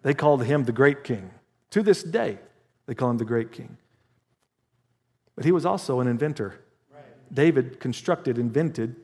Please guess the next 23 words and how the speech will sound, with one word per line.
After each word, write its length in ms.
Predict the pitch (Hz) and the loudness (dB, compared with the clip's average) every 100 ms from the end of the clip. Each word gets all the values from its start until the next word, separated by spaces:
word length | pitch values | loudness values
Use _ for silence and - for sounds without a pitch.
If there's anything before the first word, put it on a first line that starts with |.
| _ _ | _ _
instruments. 720 | 190 - - 196 - - - _ _ _ _ _ _ _ _ _ _ _ _ _ _ _ _ _ _ | -4 -2 -4 -6 -10 -20 -20 _ _ _ _ _ _ _ _ _ _ _ _ _ _ _ _ _ _
And 120 | 127 127 | -4 -2
he 60 | |
would 140 | 113 104 | -2 -2
teach 160 | 127 | -4
them 100 | 127 | -2
how 100 | 120 | -6
to 60 | 135 | -6
play 200 | 151 151 | -8 -10
them. 100 | - _ _ _ _ _ - | -12 _ _ _ _ _ -2
And 140 | 143 | 4
Obed 320 | 151 147 139 | 6 6 4
was 160 | 120 - | 0 -8
kind 240 | - 139 | -2 -2
of 80 | 113 | 2
passing 320 | 156 147 - | 4 4 4
down 180 | 143 139 | 2 2
the 80 | 143 | 0
information 600 | 143 135 160 180 143 135 | -2 -2 -2 -2 -4 -10
from 180 | 127 117 | -8 -8
King's, 360 | 143 139 120 - | -4 -4 -6 -12
King 180 | - 139 | -8 -4
David's, 480 | 131 135 123 107 - | 0 0 0 -8 -16